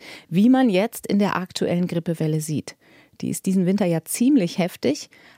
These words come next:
Auch einzelne Kinderkliniken mussten sogar schon Patienten in andere Städte verlegen.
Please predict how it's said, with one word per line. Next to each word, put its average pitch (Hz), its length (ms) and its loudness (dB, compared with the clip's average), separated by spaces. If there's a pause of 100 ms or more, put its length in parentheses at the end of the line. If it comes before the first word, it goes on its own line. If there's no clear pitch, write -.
(120)
Auch 190 300 0
einzelne 220 500 0
Kinderkliniken 208 960 0
mussten 220 340 0
sogar 190 320 0
schon 196 160 -2
Patienten 185 540 -2
in - 180 -6
andere 165 320 -2
Städte 135 380 -4
verlegen. - 480 -6